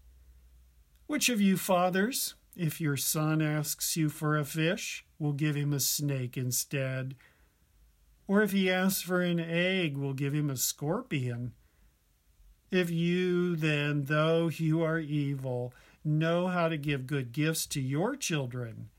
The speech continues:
how much more will your Father in heaven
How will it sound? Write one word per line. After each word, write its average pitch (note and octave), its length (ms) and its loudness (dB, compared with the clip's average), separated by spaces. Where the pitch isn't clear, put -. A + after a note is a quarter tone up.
how F3 560 0
much E3+ 680 0
more C3+ 880 -2
will D3+ 120 2
your C#3 180 0
Father D#3 520 0
in A#2+ 200 -4
heaven D3 680 -2